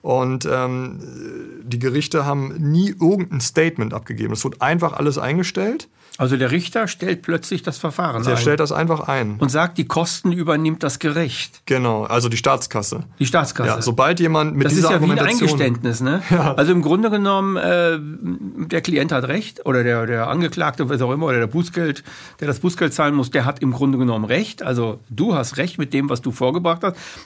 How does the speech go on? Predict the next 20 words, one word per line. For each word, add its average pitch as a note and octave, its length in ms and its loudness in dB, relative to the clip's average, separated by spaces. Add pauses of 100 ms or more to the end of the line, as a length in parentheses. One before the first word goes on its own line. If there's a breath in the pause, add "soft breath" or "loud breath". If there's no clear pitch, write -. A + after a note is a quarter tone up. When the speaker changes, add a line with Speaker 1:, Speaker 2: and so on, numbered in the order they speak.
(160)
Speaker 2:
Aber F3 300 2
ich D#3 100 2
stelle E3+ 220 -2
das E3 140 0
Verfahren D#3 460 -2
lieber G#3+ 500 0
ein, F3+ 320 0
weil E3+ 180 0
sonst E3+ 240 2
gibt's F3 220 -4
hier F3 100 4
einen D#3 120 2
riesengroßen E3+ 680 0
Prozess E3 720 -4
Speaker 1:
Mhm. D3+ 340 -2 (400 loud breath)
Speaker 2:
über D#3+ 200 2
die D3+ 120 0
Beweisbarkeit E3+ 680 0
von F3+ 180 -4
Viren. C#3 400 -4